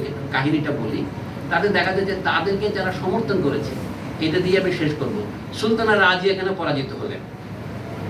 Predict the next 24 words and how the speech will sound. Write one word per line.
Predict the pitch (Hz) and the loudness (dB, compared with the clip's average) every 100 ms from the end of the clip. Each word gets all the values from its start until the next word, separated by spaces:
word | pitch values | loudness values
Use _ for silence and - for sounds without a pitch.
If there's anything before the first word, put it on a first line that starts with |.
| - - - - | -6 -6 -6 0
সুলতানা | - 180 202 202 | 4 4 6 4
রা-, | 196 - | 4 2
তার | 175 175 202 214 - | 2 2 2 0 -4
অনেক | 185 220 240 | -2 0 0
পুত্র | 214 214 226 208 | 0 0 4 4
ছিল | - - - - - - | 4 2 0 -4 -8 0
ইলতুৎমিশের, | - 196 180 175 147 139 | 2 4 2 2 2 2
কিন্তু | 175 180 190 | 2 2 2
মেয়েটাকেই | 165 180 196 240 240 226 | 2 4 4 4 2 0
তিনি | 190 180 | 2 2
দিয়েছেন। | 160 165 160 139 143 - - 143 | 4 2 2 0 -2 -4 -2 2
মেয়েটার | 156 165 185 | 2 2 0
স্বামী | - 170 180 202 | 0 0 2 2
এবং | 208 196 | 2 2
মেয়েটাকে | 175 170 170 | 2 0 0
হত্যা | 165 - - | 0 0 0
করে | 170 147 | 2 2
ফেলে | 147 147 | 2 2
চার | 135 | 2
বছরের | 139 139 143 127 | 2 4 4 4
মধ্যে। | 120 117 | 2 -2
কারা | 101 107 - - - - - - | -2 -4 -4 -8 -8 -8 -8 -2
ছিল? | 156 151 143 - - - - - - - - - | 2 2 2 -2 -6 -6 -8 -8 -8 -8 -8 -4
তুর্কি | 185 220 233 - 240 247 240 | 0 4 4 4 2 0 0